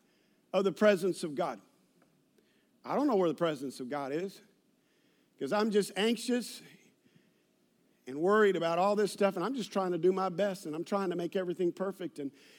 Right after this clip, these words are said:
and, and I'm stressing about, and the enemy gets us doing that and focusing on all that, and little by little, our life becomes all about this,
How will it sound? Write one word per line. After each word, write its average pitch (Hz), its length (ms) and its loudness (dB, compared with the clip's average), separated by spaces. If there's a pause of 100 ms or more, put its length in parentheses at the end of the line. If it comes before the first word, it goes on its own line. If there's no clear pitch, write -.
(140)
and, 139 220 -4
and 143 200 -8
I'm 165 120 -4
stressing 196 500 -2
about, 165 140 -2
and 160 100 0
the 160 80 -6
enemy 190 340 6
gets 170 240 -2
us 160 120 -8
doing 202 400 4
that 214 240 2
and 135 120 -4
focusing 196 560 0
on 175 60 -6
all 175 200 -4
that, 175 180 -4 (260)
and 131 120 -6
little 185 220 2
by 196 140 0
little, 185 340 0
our 147 120 -4
life 165 260 -4
becomes 151 320 -6
all 175 240 0
about 165 340 -4
this, 151 380 -8